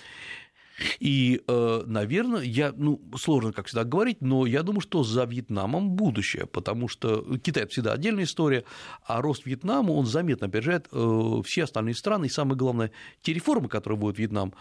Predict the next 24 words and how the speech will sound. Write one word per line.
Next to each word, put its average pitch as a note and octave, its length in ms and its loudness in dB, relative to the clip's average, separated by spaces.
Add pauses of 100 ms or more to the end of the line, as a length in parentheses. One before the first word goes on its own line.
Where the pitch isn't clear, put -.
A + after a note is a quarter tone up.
(260)
очевидно, G3+ 520 0
что - 180 -2
они E3+ 380 0
все, - 220 -2 (200)
все - 180 0
делается D#3+ 360 2
по - 140 -4
уму, B2+ 320 2
то, - 140 -12
что F2+ 180 -6
называется. F2+ 420 -4 (320)
Да, C#4 160 2
государство C#3 460 -2
контролирует A2 640 0
все A2 200 -2
основные G#2 460 -2
предприятия, F3+ 760 0 (380)
но, D3+ 560 2
э, A#2 760 2
Вьетнам C#3 580 0
недавно B2 320 2
принимал G#2 300 -2
там F2 340 -8
форум, C#3 340 0